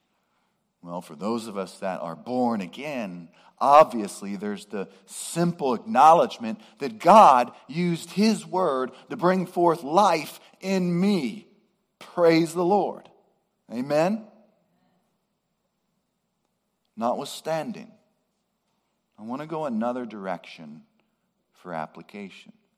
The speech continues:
Have you ever tried to work out a plan of any kind without reading directions or preparing properly?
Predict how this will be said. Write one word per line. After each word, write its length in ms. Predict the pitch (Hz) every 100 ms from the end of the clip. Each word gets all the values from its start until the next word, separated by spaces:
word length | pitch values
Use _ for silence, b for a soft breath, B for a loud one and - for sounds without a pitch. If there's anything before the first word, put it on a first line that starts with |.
| _ _ _ _ _ _ _ _ _ _ _ _ _ _ _ _ _ _ _ _ _ _ _ _ _ _ _ _
Have 100 | 87
you 120 | 92 120
ever 180 | 170
tried 720 | 175 - 95 101 98 98 98 -
to 320 | - 78 67 -
work 380 | 82 98 104
out 160 | 117 101
a 40 |
plan 760 | 95 - 98 87 78 73 80 78 _
of 260 | 78 73 71 _ _ _ _ _ _ _ _ _ _ _ -
any 220 | 92 104
kind 640 | 107 101 85 80 85 110 110 _ _ _ _ _ _ _
without 420 | 82 92 90 -
reading 460 | 87 101 104 101 98
directions 800 | 82 80 90 - - 87 85 82
or 220 | 78 76
preparing 680 | - 73 - 78 76 69 69
properly? 640 | - 67 60 - 52 -